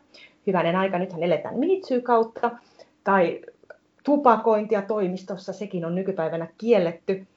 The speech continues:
Mikaela, mistä mielestäsi kertoo se, että tämä supersuosittu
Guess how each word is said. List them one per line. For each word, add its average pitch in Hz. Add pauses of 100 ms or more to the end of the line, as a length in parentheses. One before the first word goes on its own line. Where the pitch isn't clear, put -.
(240)
Mikaela, 294
mistä 285
mielestäsi 190
kertoo 185
se, 170
että 165
tämä 165
supersuosittu 175